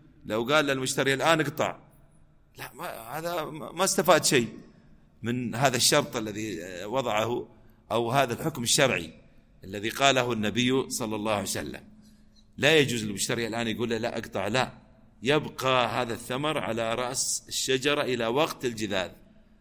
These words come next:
وقت الجذاذ، وقت الخراف للبائع إذا كان بعد التأبير. واضح؟ هذا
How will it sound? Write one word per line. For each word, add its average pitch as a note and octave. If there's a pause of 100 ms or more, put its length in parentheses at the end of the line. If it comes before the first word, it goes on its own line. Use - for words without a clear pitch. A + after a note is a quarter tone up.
(180)
وقت C3
الجذاذ، G#2+
وقت G2+
الخراف A2 (540)
للبائع C#3 (500)
إذا G2+
كان B2+
بعد A#2
التأبير. G#2+ (580)
واضح؟ C3
هذا A#2